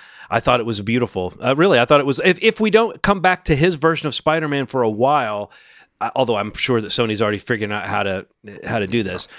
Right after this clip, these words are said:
But I'm just saying, if, if we leave him for a movie or two, maybe Miles Morales comes in for a movie, maybe Gwen gets her, her moment. Um, this was a great way to just leave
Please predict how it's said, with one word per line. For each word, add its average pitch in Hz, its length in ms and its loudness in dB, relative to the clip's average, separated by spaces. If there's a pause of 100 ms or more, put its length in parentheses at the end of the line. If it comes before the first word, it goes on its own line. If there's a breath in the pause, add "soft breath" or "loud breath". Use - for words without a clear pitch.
(140 loud breath)
But 156 100 6
I'm 160 80 0
just 151 140 0
saying, 151 200 2
if, 170 160 -2
if 196 180 2
we 202 80 2
leave 170 240 2
him 135 160 -2
for 120 360 0
a 127 100 -2
movie 127 280 0
or 104 60 -2
two, 110 140 -4
maybe 120 240 0
Miles 120 280 0
Morales 117 400 0
comes 104 280 -6
in 98 140 -6
for 101 120 -10
a 95 60 -8
movie, 95 220 -6
maybe 110 280 -4
Gwen 117 400 -2
gets 98 240 -6
her, 104 260 -4 (300 loud breath)
her 117 120 -2
moment. 92 400 -4 (240 loud breath)
Um, 98 440 -2 (380 loud breath)
this 139 260 2
was 147 100 2
a 131 60 0
great 135 240 2
way 131 220 4
to 120 140 -4
just 127 200 -2
leave 117 560 0